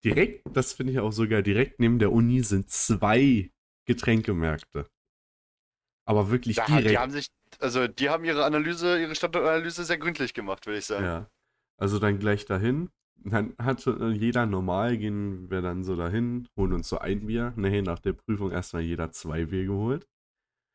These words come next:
Speaker 1: Äh, dann überlegt, was wir jetzt machen, sind erstmal so durch die Kante gelaufen, bis wir an so eine, ähm, ja, Futterstraße quasi gekommen sind, wo überall Restaurants waren. Und ein Typ kannte, ähm,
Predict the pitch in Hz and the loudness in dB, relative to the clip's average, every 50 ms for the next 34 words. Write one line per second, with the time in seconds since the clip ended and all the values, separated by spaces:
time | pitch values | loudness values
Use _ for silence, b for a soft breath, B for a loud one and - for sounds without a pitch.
0 | _ _ _ _ _ _ _ _ _ _ 95 95 92 92 92 95 95 - _ _ | _ _ _ _ _ _ _ _ _ _ 0 0 2 2 0 -2 -6 -10 _ _
1 | _ _ _ _ _ _ _ _ _ _ - 104 98 98 101 101 98 98 98 b | _ _ _ _ _ _ _ _ _ _ 2 4 4 4 4 2 0 -2 -4 b
2 | b b b _ _ _ - 104 98 98 92 101 113 117 120 - - 95 - - | b b b _ _ _ -6 -2 0 0 2 2 0 0 -2 -4 -8 -6 -4 -4
3 | 80 78 78 - 120 117 135 143 127 135 110 104 - 82 92 98 - - 98 90 | -6 -6 -4 -2 -2 0 0 0 0 -2 -2 -2 -2 -4 -4 -4 -6 -6 -6 -6
4 | 92 87 90 85 - - 78 - 117 117 120 127 135 117 113 107 107 107 107 - | -4 -4 -4 -6 -6 -8 -6 -2 0 0 2 2 2 2 4 4 4 2 2 2
5 | 120 98 107 104 - - 104 98 95 87 95 95 92 92 90 87 87 87 85 76 | 0 -2 -2 0 0 0 0 0 0 0 0 0 0 0 0 -2 -2 -2 -2 -4
6 | - - - - - 85 80 78 80 78 78 78 78 - _ _ _ _ - 80 | -6 -10 -12 -8 -4 -2 -2 -2 -2 -2 -4 -6 -8 -12 _ _ _ _ -14 -12
7 | - - - - - - 104 92 - - - - 82 87 92 92 - 98 - - | -12 -8 -6 -4 0 2 2 2 0 -2 -4 -4 -4 -2 -2 -2 -2 -4 -4 -2
8 | 95 92 87 87 85 92 - - 104 95 104 98 110 110 101 - 95 87 92 90 | -2 -2 0 -2 -4 -4 -2 -2 0 0 0 -2 -2 -4 -4 -4 -4 -2 -2 0
9 | 90 87 85 85 92 - - - 85 87 104 120 120 - - 87 90 98 113 123 | 0 0 0 -2 -2 -4 -4 -4 -2 0 -2 -2 -2 -6 -6 -6 -6 -6 -6 -10
10 | b b b b b b b b b - 92 92 87 - - - 92 101 101 - | b b b b b b b b b -2 -2 -2 -2 -4 -4 -2 -2 0 -2 -2
11 | - - 113 107 - - - - 107 101 101 110 - - 107 101 98 98 92 82 | -2 -2 -2 -2 -2 -6 -4 -2 -2 0 -2 -2 -2 0 0 2 2 0 0 -2
12 | 82 87 90 87 87 87 87 87 | -2 -2 -2 -2 -2 -4 -6 -8